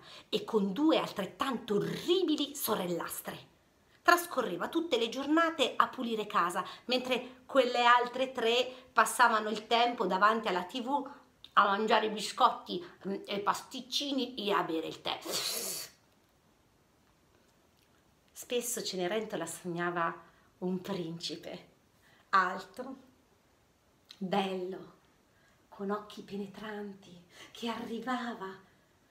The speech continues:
su un cavallo bianco. La salvava, portandola via con sé. Ma fino a lì di principi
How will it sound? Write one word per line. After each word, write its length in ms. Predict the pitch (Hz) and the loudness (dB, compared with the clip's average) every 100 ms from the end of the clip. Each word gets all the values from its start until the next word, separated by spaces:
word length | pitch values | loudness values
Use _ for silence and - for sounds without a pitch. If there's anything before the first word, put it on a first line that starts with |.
| _ | _
su 320 | - - 233 | -6 -2 0
un 220 | 226 214 | 0 -2
cavallo 720 | 208 190 185 202 202 202 190 180 | -4 -2 6 6 6 2 -2 -4
bianco. 880 | 190 208 202 196 190 - 175 175 - _ _ _ _ _ _ _ _ | 0 0 0 0 -2 -6 -10 -10 -16 _ _ _ _ _ _ _ _
La 420 | - 185 185 185 | 2 6 8 6
salvava, 720 | 185 - 165 160 175 175 175 175 - _ _ _ | 2 0 0 0 0 -2 -6 -10 -14 _ _ _
portandola 680 | - 190 - 180 170 165 165 | -6 -6 0 0 0 0 -2
via 380 | 160 165 170 170 | -4 -6 -4 -4
con 260 | - 156 160 | -8 -12 -8
sé. 500 | - - 175 170 - _ _ _ _ _ _ _ _ _ _ _ | -4 -4 -4 -8 -14 _ _ _ _ _ _ _ _ _ _ _
Ma 160 | 247 | 6
fino 280 | 294 - 233 | 6 2 0
a 60 | 185 | 0
lì 320 | 185 190 - | -2 -6 -12
di 200 | - 233 | -10 -8
principi 680 | - 190 175 175 180 196 190 | -2 0 2 0 -4 -8 -12